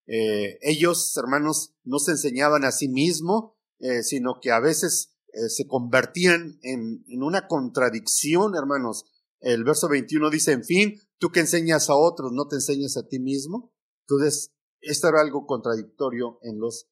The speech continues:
eh, judíos. Entonces, los gentiles, hermanos, realmente estaban el toma-, tomando el lugar del reino de Dios de los israel-, israelitas naturales. Estaban prácticamente tomando el lugar de los judíos. ¿Por qué razón?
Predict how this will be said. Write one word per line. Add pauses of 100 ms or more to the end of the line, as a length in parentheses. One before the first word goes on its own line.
(260)
eh,
judíos. (380)
Entonces,
los
gentiles,
hermanos,
realmente
estaban
el
toma-,
tomando
el
lugar (140)
del
reino
de
Dios (200)
de
los
israel-,
israelitas
naturales. (440)
Estaban
prácticamente
tomando
el
lugar
de
los
judíos. (420)
¿Por
qué
razón?